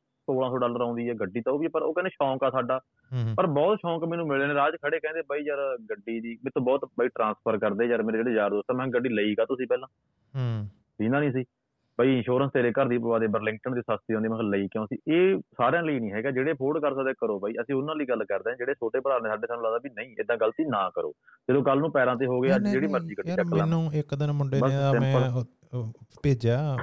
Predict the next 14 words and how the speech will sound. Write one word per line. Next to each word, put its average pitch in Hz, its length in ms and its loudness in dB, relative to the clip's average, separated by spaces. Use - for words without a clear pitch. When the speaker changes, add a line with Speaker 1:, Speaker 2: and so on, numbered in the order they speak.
Speaker 2:
ਉਹਨੇ 139 180 4
ਪੌਡਕਾਸਟ 120 500 2
ਸੁਣਿਆ, 123 260 0
ਉਹਨੇ 143 140 0
ਮੈਨੂੰ 139 180 0
ਆਪਣੇ 120 240 -2
ਪੇਪਰ - 360 -6
ਭੇਜੇ 113 280 -4
ਗੱਡੀ 98 320 -4
ਦੇ। 131 220 -2
ਕਹਿੰਦਾ, 135 220 0
"ਭਾਜੀ," 131 560 0
Speaker 1:
ਹਾਂਜੀ। 101 240 -2
Speaker 2:
ਮੈਂ, 120 300 0